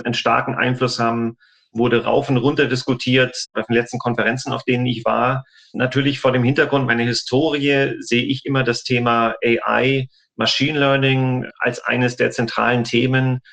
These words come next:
wo wir immer noch am Anfang der Reise stehen und wo ich viele spannende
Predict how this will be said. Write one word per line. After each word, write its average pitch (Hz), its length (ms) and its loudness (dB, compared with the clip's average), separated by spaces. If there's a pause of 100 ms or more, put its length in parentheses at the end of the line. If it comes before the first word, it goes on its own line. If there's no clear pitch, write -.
(240)
wo 117 180 2
wir 123 300 2
immer 156 220 2
noch 139 180 0
am 113 100 0
Anfang 131 440 0
der 104 160 2
Reise 101 300 0
stehen 120 520 -2
und 107 260 -2
wo 113 200 4
ich 113 440 -2
viele 139 280 2
spannende 123 800 2